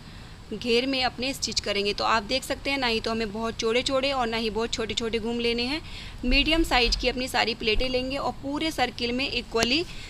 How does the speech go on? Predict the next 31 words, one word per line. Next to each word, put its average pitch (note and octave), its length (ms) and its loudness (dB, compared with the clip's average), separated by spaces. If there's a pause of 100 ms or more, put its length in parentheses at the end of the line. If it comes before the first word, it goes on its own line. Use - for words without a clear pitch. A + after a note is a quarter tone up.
(220)
सारी A3+ 300 2
set A3 260 0
करके G#3+ 320 -2
भर C4 220 0
लेंगे। G3 320 0
तो G#3+ 160 -2
बहुत A#3 400 0
ही C#4+ 140 4
easy A3+ 220 0
तरीका C4+ 420 2
है, D4+ 160 4
अगर A3 260 2
आप A3 120 2
beginner A#3 420 0
भी C4+ 120 0
हैं D4 100 4
तो A3 160 2
भी A3 140 2
आपको A3 240 4
दिक्कत A#3 360 -4
नहीं A#3 220 2
होने C4+ 220 0
वाली C4 280 2
है। E4 100 2 (460)
ये B3 80 2
देखिए, C4+ 240 4
मेरी B3+ 240 6
यहाँ C4+ 300 6
पर C4+ 80 4
एक - 300 6
पट्टी C4+ 340 0